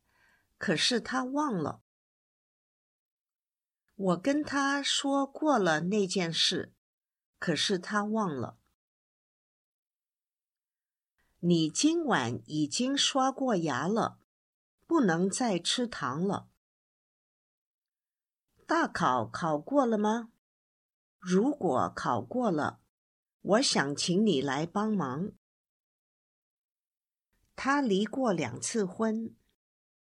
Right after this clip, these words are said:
他已经离过两次婚了。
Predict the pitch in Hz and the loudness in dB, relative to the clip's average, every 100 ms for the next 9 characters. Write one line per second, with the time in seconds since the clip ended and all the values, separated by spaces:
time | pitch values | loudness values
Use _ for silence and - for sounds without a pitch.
0 | _ _ _ _ _ _ _ - 277 285 | _ _ _ _ _ _ _ -6 -2 -2
1 | 165 147 - 226 254 240 175 196 - 240 | 0 -2 -2 -2 0 0 2 2 0 0
2 | 185 160 90 - - 214 180 240 247 233 | 0 -2 -4 -6 -2 -4 -2 -4 -4 -2
3 | - - | -4 -6